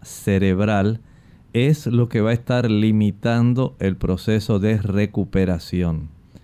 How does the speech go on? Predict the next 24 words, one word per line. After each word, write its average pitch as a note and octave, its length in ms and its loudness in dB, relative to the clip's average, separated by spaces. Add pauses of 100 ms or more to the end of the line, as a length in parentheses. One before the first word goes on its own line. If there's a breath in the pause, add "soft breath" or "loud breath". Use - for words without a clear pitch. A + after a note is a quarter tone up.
(600 soft breath)
Ese B2 520 0
edema A#2+ 460 2
toma A#2 480 0
tiempo A#2 680 2
en F#2+ 140 0
reducirse. G2+ 840 -2 (640 soft breath)
Eh, G2 300 0
por A2+ 160 0
eso A2+ 220 0
los A#2+ 100 2
médicos A2 680 2
tratan A#2+ 800 0
de A#2 360 0
utilizar A2 640 0
algunos G2+ 460 0
fármacos G#2+ 680 0
para F#2+ 280 0
reducir G2 720 -2
el G2 180 0
edema G#2 520 0
cerebral, G#2 680 0 (600 soft breath)
pero A2+ 280 2
no C3+ 380 4
es C3 340 0